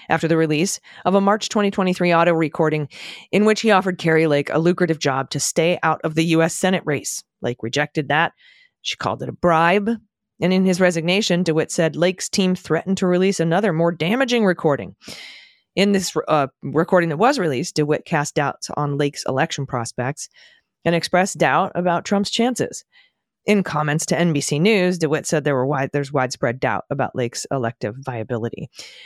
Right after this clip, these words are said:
Now, both DeWitt and Lake are among the most prominent Trump loyalists in Arizona. Their falling out leaves the Arizona G O P suddenly searching for a new leader and comes as DeWitt was trying to rebuild its financial footing,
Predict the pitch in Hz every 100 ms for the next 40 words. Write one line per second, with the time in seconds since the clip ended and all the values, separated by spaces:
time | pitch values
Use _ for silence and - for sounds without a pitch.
0 | - 160 160 190 185 196 175 190 180 202
1 | 226 175 139 - 151 156 151 151 156 214
2 | - 240 226 226 202 - 202 196 180 170
3 | 139 - - 143 101 117 135 120 180 -
4 | - - - 170 185 185 202 202 170 190
5 | 135 160 180 190 160 151 170 170 175 151
6 | 151 185 165 - 135 156 175 202 208 220
7 | 185 175 143 151 156 170 196 180 123 131
8 | - - - _ _ _ _ 165 175 190
9 | - 175 160 165 151 156 147 151 143 196
10 | - - 143 - - 143 143 143 139 135
11 | 180 165 190 156 127 135 143 - - 139
12 | 123 123 127 - 165 139 90